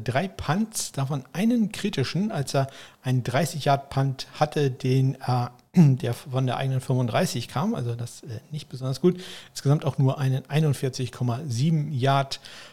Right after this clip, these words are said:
ähm, Bruttoschnitt ein Punt immerhin in die zwanzig gebracht. Bei den Kickoffs, äh, Jake Kamada zwei von sechs Touchbacks, ein Kick-Off out of bounds gerech-, gegangen, das, äh, natürlich überhaupt nicht gut.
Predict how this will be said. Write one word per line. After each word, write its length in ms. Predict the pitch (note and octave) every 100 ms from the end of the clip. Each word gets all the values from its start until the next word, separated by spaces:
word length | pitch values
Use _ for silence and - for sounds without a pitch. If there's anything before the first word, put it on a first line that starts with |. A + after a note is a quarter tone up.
| _ _
ähm, 260 | C3+ B2+ C3
Bruttoschnitt 720 | D#3+ G3 E3+ D3 D#3 D3 -
ein 220 | C3+ C#3+
Punt 360 | - B2 B2 - -
immerhin 520 | E3 D3 C3+ C3 - -
in 280 | A#2+ A#2 - _
die 100 | D#3+
zwanzig 540 | - - G#2 - A2+ -
gebracht. 460 | - - - - - - -
Bei 100 | B2
den 120 | C3
Kickoffs, 540 | F#3+ G#3+ A#3+ - -
äh, 140 | G3 C#3+
Jake 200 | C#3+ C3
Kamada 400 | B2+ C3 C3+ B2+
zwei 340 | - C3 C#3+ -
von 300 | - A#2 A2+
sechs 380 | B2 G#3+ -
Touchbacks, 600 | - F#3 - F3 F3 - - - - _ -
ein 360 | D3 G3 A3+ - _
Kick-Off 840 | D3 C#3 - _ - C3 B2 - -
out 200 | B2+ B2+
of 180 | A2+ - _
bounds 360 | - D4 - -
gerech-, 640 | F#3+ G3 G3+ - - - _ _
gegangen, 640 | D#3+ D3 F3+ A3+ B3+ A3
das, 320 | C#3+ C3+ - D3
äh, 180 | C3+
natürlich 460 | C3+ B2 A#2 A2+ -
überhaupt 240 | B2+ -
nicht 160 | F#3 -
gut. 260 | F3+ F3+